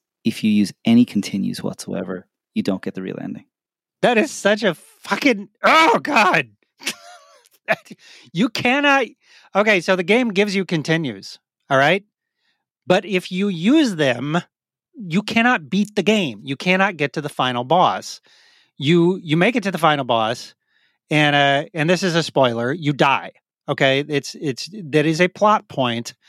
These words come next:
Speaker 2: The little pills that you pop for the, uh, the continues are actually, uh, they're nanobots,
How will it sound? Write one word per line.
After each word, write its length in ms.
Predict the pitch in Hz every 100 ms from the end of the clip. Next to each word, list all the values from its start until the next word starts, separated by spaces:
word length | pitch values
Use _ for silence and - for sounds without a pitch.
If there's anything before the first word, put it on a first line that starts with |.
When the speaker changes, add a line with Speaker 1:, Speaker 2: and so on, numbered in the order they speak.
| - - _ -
Speaker 2:
The 140 | 135
little 200 | 160 170
pills 380 | 160 - 190 190
that 140 | 190 160
you 100 | 135
pop 460 | - 127 117 - - _ _ _ _ _
for 340 | - 151 143
the, 260 | 139 135 135
uh, 220 | 123 127
the 120 | 147
continues 640 | 131 131 120 151 175 226 220
are 220 | 160 143
actually, 600 | 139 139 - 143 131 131
uh, 340 | 127 127 127 135
they're 160 | 151 156
nanobots, 800 | 160 123 104 104 113 - -